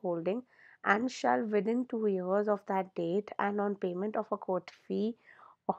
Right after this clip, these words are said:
fifty paise apply to the assistant collector having jurisdiction, praying for a declaration that such rights accrued to him as oversaid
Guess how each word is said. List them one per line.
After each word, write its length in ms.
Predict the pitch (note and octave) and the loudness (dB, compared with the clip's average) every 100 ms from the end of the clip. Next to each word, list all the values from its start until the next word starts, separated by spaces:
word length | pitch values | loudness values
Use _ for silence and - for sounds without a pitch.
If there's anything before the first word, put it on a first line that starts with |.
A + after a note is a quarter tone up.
| - - | -6 0
fifty 520 | G#3+ - G#3+ G3 F#3 _ _ _ _ _ _ _ _ _ _ | 0 2 -2 0 -2 _ _ _ _ _ _ _ _ _ _
paise 540 | G3+ F3+ - G3+ A#3 - _ _ - _ - _ _ _ _ _ - | 4 4 0 2 2 -4 _ _ -20 _ -20 _ _ _ _ _ 0
apply 400 | G3 G#3+ G3+ G#3 | 2 6 8 6
to 120 | G#3+ | 4
the 100 | A#3+ | 2
assistant 480 | A3+ - G3+ - A3 | 2 0 -10 -8 -4
collector 640 | G#3+ F#3+ F3+ - G3+ A#3 C#4+ _ _ _ _ _ _ _ _ _ _ _ _ _ _ _ _ _ _ _ _ _ _ _ | 0 0 0 -2 2 2 0 _ _ _ _ _ _ _ _ _ _ _ _ _ _ _ _ _ _ _ _ _ _ _
having 360 | - G3+ G#3 A3 | 2 4 4 2
jurisdiction, 800 | G#3 G3 F#3+ F#3+ F#3 - B3 C4+ | 0 0 0 -2 -2 -4 -4 0
praying 300 | - A3 A3+ A#3 | 4 4 4 0
for 160 | A#3 A3+ | 0 2
a 80 | |
declaration 800 | G3 G3 - F#3+ F#3 F3+ G#3 B3 - - - - | 0 -2 -4 0 0 0 -2 -4 -6 -20 -20 -8
that 220 | G3+ G#3+ | 2 2
such 340 | G#3+ A#3 A#3+ - | 4 0 0 0
rights 400 | G3+ F#3 G#3+ - G#3 | 2 4 2 0 -2
accrued 560 | G3+ - G3 G3+ G#3+ - | -2 -2 0 0 -2 0
to 100 | A3+ | 0
him 300 | G#3+ F#3+ G3 - | 0 -2 0 2
as 220 | G3 G3 | 0 0
oversaid 600 | F#3 F3+ F#3 - F#3+ G#3+ | -4 -4 -6 0 2 2